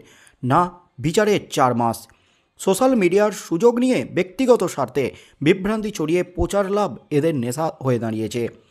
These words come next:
চব্বিশ ঘন্টার মধ্যে ধর্ষণ খুনের আসল লোকটিকে গ্রেপ্তার করেছে কলকাতা পুলিশ। তাদের হাতে থাকলে এতদিনে কুলতলির মতো ফাঁসির সাজা হয়ে যেত। এই অতি বিপ্লব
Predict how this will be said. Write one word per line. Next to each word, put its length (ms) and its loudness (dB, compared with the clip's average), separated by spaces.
চব্বিশ 320 4
ঘন্টার 280 4
মধ্যে 260 2
ধর্ষণ 380 -2
খুনের 280 -2
আসল 280 0
লোকটিকে 680 -2
গ্রেপ্তার 360 2
করেছে 260 2
কলকাতা 340 2
পুলিশ। 320 0
তাদের 280 8
হাতে 240 0
থাকলে 260 0
এতদিনে 440 0
কুলতলির 500 2
মতো 320 -2
ফাঁসির 300 -2
সাজা 340 0
হয়ে 200 -2
যেত। 280 0
এই 120 8
অতি 320 4
বিপ্লব 520 0